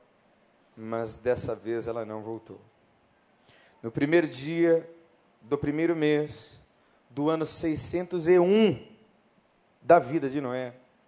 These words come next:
secaram-se as águas na terra. Então Noé removeu o teto da arca e viu que a superfície da terra estava seca. No vigésimo sétimo dia do mês, a arca estava completamente seca.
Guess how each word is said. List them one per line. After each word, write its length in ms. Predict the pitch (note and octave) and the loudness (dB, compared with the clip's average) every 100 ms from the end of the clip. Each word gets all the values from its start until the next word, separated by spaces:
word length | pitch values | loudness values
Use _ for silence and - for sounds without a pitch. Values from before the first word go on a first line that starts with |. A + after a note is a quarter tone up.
| _ _ _ _ _ _ _ _ _ | _ _ _ _ _ _ _ _ _
secaram-se 760 | - - F3+ - F3 F3+ - G3 | -10 -4 -4 4 4 4 -2 -4
as 200 | D#3 E3+ | -2 0
águas 340 | F3 F3 D#3+ | 0 0 -2
na 100 | E3 | -2
terra. 420 | D#3+ C#3+ B2+ G2 G2 _ _ _ _ _ _ _ _ _ - - _ | -2 0 0 -4 -14 _ _ _ _ _ _ _ _ _ -20 -20 _
Então 460 | D#3+ E3+ A#3 A#3+ A#3+ | -10 4 4 4 0
Noé 500 | G#3 A3 G3+ G#3 G#3+ | 0 4 6 6 4
removeu 720 | D#3+ D#3 G#3+ G3+ E3 C3 F3 F#3+ | 2 2 4 4 4 4 4 4
o 40 | |
teto 300 | - F3 E3+ | 4 2 2
da 140 | D#3+ | 2
arca 580 | D3+ E3 E3+ - G#2+ G2+ - _ _ _ | 4 2 0 -4 -6 -6 -18 _ _ _
e 120 | E3+ | -6
viu 260 | D#3 C#3 F3+ | -6 -2 -2
que 100 | E3+ | 0
a 60 | D3+ | -2
superfície 600 | - E3 D3+ - D3 D3+ | -2 -6 -6 -6 -10 -2
da 100 | D3 | -2
terra 440 | - C#3 D3 D3+ | 0 0 2 0
estava 380 | D3 - D#3 D#3 | -4 -6 -4 -4
seca. 480 | - - D3 - G2 _ _ _ _ _ _ _ _ | -6 -8 -10 -14 -18 _ _ _ _ _ _ _ _
No 100 | F#3+ | -8
vigésimo 480 | G#3 G#3+ G3+ G#3 G3+ | -4 4 8 8 6
sétimo 480 | F3+ - F#3 F3+ F#3 | -6 2 2 2 -12
dia 200 | D3 E3 | -4 -2
do 120 | F3 | -2
mês, 440 | E3+ F3 F#3 - - | -2 -2 -2 -6 -4
a 80 | D3 | -2
arca 260 | C#3+ D3 | -2 -2
estava 300 | D3+ - D3 | -4 0 -2
completamente 640 | C#3+ C#3 B2+ A#2+ A#2 G#2+ - | -2 -6 -4 -6 -6 -10 -12
seca. 360 | - F#2+ - | -14 -16 -18